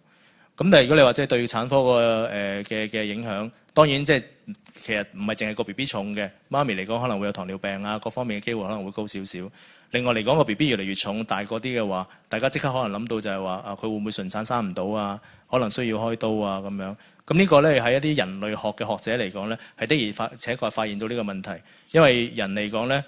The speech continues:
比起以前嚟講呢，我哋例如好似運動量比較少咗，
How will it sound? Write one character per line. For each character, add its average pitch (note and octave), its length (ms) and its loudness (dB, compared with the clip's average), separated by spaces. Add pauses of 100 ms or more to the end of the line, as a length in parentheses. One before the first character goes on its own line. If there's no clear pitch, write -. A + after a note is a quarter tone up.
(140)
比 A#2+ 200 4
起 A#2+ 140 -4
以 A#2+ 40 -2
前 G2+ 240 -2
嚟 F#2+ 100 -8
講 G#2 200 -4
呢， C3 140 -2
我 G#2+ 140 -4
哋 G#2 140 -2
例 F#2+ 140 -6
如 F#2 80 -6
好 A#2+ 60 -2
似 B2 100 -4
運 G#2 160 -2
動 G2+ 120 -6
量 G2 160 -6
比 A2 60 -2
較 A#2+ 100 0
少 - 160 -2
咗， G2+ 340 -6